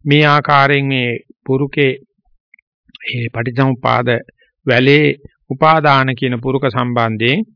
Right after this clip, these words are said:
අ, හරියට දැන ගන්නවා නම් ඒ කෙනාට ඒ ආර්ය ශ්‍රාවකයෙක් වශයෙන්, අ, උජුගතාස දිට්ඨි, තමන්ගේ තිබුණ ඒ දෘෂ්ටියේ ඍජු වීමක්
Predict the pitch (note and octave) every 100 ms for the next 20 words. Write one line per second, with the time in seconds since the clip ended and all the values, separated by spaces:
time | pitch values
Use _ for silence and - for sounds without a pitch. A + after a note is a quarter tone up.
0 | _ - _ - B2 A#2+ A#2 A#2+ - _
1 | - - C3 C#3 C3 A#2 A2 B2+ B2 B2+
2 | B2+ C3 C#3+ F3 E3+ C3 A#2+ B2 A#2+ A#2
3 | A#2 C#3 C#3+ - _ _ _ _ - B2
4 | A#2+ A#2 A2+ A#2 B2 A#2+ A#2+ A2+ C#3 B2
5 | A#2+ A2+ A#2 G#2+ - A#2 D3 F3+ E3 -
6 | _ _ _ _ - B2+ A#2+ A#2 A2+ A2+
7 | - C#3+ C3 C3+ C3 B2 A#2+ B2 D#3+ C3
8 | C3+ C3 - B2+ - - - B2 B2+ B2+
9 | A#2+ C3 B2 B2+ B2 C3+ B2 G#2+ A#2 B2+
10 | - - C#3+ A#2+ F3 - _ _ _ _
11 | - B2+ D#3+ F#3 E3+ A#2+ A2+ C3